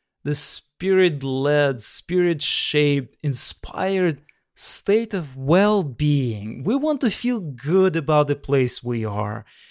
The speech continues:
We want to be effective in relating to other people. We want to be able to do things, to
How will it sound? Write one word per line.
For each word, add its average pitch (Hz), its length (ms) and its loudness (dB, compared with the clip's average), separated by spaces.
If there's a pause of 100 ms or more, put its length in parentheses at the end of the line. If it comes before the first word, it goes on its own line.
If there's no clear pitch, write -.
(140)
We 185 100 -2
want 233 240 2
to 226 80 -2
be 220 220 4
effective 165 840 0 (680)
in 202 520 -4
relating 202 560 4
to - 120 -2
other 123 200 -2
people. 139 540 -6
We 208 160 -2
want 208 640 -2
to 226 100 -10
be 208 220 -4
able 220 200 2
to 214 160 -4
do 214 460 0
things, 127 640 -2
to 190 400 0